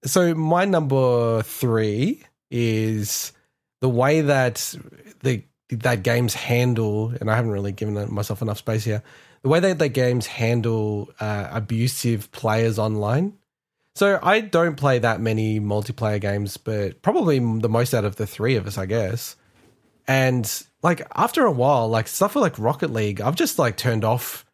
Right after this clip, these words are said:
everything, like, chat, voice, everything, because you just get, like, one dickhead who is just a prick.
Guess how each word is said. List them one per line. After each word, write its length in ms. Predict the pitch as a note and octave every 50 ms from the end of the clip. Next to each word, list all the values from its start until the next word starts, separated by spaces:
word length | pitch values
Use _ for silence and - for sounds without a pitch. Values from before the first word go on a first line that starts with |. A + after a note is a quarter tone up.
| _ -
everything, 480 | - B2 C3+ C#3 C#3 A#2+ G#2 G#2 A2+
like, 240 | A2+ A2+ A2 G2+ -
chat, 600 | - - - - C3 B2+ B2+ B2+ B2 B2+ - - _ _ _ _ _ _ _ _ _
voice, 800 | A#2+ A#2+ B2 B2+ B2+ C3 C3 B2+ A#2+ A2+ - - - - - - _ _
everything, 440 | C3+ D3 C3+ C3+ A2 A#2 G#2+ G2+ G#2+
because 340 | - B2 - F3 D3+ C#3+ E3
you 80 | E3+
just 240 | F#3 A#3 A3+ - -
get, 200 | G#3 G3 D#3+ C3
like, 180 | C#3 C3+ A#2+ A2
one 340 | A2 G#2+ A#2+ C#3 C#3+ B2+
dickhead 540 | G#2+ B2 B2 - B2+ A2+ G#2 G#2 G#2+ G#2+ A2 - _ _ _ _ _ _ _ _ _
who 60 | B2+ B2
is 800 | A#2+ A#2+ A#2 A#2 A#2 A#2 A2+ G#2+ D#2 - - A2+ A2 A#2 B2 -
just 220 | F3 E3 - -
a 40 | A2
prick. 680 | - - - D3 C#3+ A#2 G#2 A2+ C3 - - - -